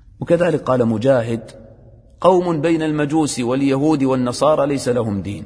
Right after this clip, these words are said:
وهكذا قال عطاء بن جبير. فهذا، آه، أصل الصابئين.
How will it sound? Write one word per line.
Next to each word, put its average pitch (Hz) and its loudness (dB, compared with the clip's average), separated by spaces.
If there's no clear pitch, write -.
وهكذا 101 -4
قال 101 -4
عطاء 101 -2
بن 101 -4
جبير. 101 -4
فهذا، - -2
آه، 110 0
أصل 208 -2
الصابئين. 107 -4